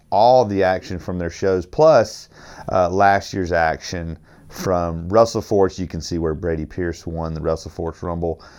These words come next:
to first win that championship. Uh, and then at Capital City Clash, had a really great, um, title defense against, uh, John Schuyler. So that's my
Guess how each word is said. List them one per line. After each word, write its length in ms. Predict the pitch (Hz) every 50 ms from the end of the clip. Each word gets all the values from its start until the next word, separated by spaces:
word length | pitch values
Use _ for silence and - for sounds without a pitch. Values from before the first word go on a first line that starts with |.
| - - - -
to 100 | - 85
first 340 | - - 131 127 120 - -
win 240 | 107 113 120 123 120
that 180 | 117 104 82
championship. 720 | - - 98 92 90 87 82 - - 98 92 92 - - _ _ - - - - - -
Uh, 300 | - 85 87 85 82 76
and 240 | 80 92 92 90 90
then 340 | 92 90 90 90 87 85 85 - _ - -
at 160 | - 95 90 -
Capital 320 | 113 101 98 85 90 90
City 280 | 85 - 98 90 82 80
Clash, 520 | - - 98 95 95 80 78 - - - - - _ -
had 180 | - - 101 82
a 40 |
really 360 | 76 78 82 92 104 101 92 85
great, 500 | 85 92 85 80 80 78 - - - _ - - - - - - - -
um, 520 | - 85 80 80 78 78 78 80 82 85 85 _ _ - - - - - - - - - - - _ _ - - -
title 300 | - - 107 98 92 90
defense 520 | 80 78 - - 82 80 76 69 - - -
against, 760 | - 85 80 87 87 82 80 78 76 - - - - - - - - - - - - - - - -
uh, 240 | - 80 78 73 -
John 600 | 82 92 92 80 78 80 80 78 78 76 73 69 -
Schuyler. 600 | - - - - 101 87 82 80 73 65 65 67 - - - - -
So 200 | - - 127 120
that's 300 | 123 131 160 165 - -
my 520 | 175 165 165 160 156 156 156 147 139